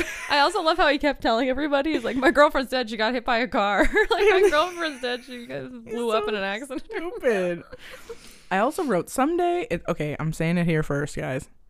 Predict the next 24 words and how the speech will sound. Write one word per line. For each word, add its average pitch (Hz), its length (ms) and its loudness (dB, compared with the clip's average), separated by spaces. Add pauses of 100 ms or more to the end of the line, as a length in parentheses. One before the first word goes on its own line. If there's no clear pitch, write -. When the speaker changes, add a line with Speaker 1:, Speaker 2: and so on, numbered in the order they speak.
(200)
Speaker 2:
One 160 180 -2
of 190 60 2
my 208 120 2
main 156 260 0
goals 139 240 -4
in 170 140 -4
life 185 400 -2
is 180 80 -6
to 180 60 -6
Speaker 1:
Uh-huh. 170 80 -8
Speaker 2:
be 151 120 -4
able 151 160 -4
to 147 120 -4
autograph 147 480 -2
somebody's 123 420 -6
titties. - 500 -10 (380)
Speaker 1:
Oh, 202 420 -4
yeah. 165 420 -4
That's 170 200 -12
a - 20 -14
satisfying 170 520 -8
scene. 151 280 -12 (160)
Speaker 2:
Because 165 280 -2
he 190 500 0